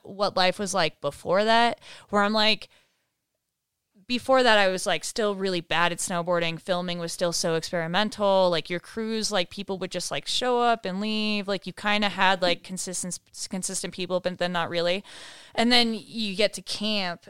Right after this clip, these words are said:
and man, like, my, like, once again,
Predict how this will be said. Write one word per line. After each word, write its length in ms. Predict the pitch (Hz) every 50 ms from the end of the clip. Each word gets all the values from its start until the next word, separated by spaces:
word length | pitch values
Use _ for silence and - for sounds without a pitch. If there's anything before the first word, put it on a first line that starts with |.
| -
and 420 | - 190 185 180 175 170 180 202 214
man, 580 | 233 240 247 233 214 196 175 143 147 185 180 - _ _ -
like, 440 | 202 196 190 180 175 170 - - _ _ _ _ _ _ _ _ _ _ _ _ _ -
my, 380 | 214 233 233 226 202 196 185 - - 202 208
like, 280 | 226 202 - - - -
once 260 | 202 202 202 202 -
again, 400 | 226 208 269 269 254 196 165 175